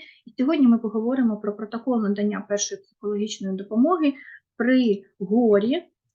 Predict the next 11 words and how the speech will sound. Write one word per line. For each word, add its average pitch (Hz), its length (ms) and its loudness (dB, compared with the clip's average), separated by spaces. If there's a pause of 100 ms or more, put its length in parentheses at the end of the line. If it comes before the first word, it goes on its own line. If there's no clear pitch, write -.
(120)
а, 208 320 -2
або 226 220 0
гострої 226 440 -4
реакції 214 500 -6
на 202 140 -4
загибель 202 520 -6
близької 202 440 -2
людини 247 500 -4
та 208 80 -10
психогенного 214 760 -4
шоку. 196 520 -2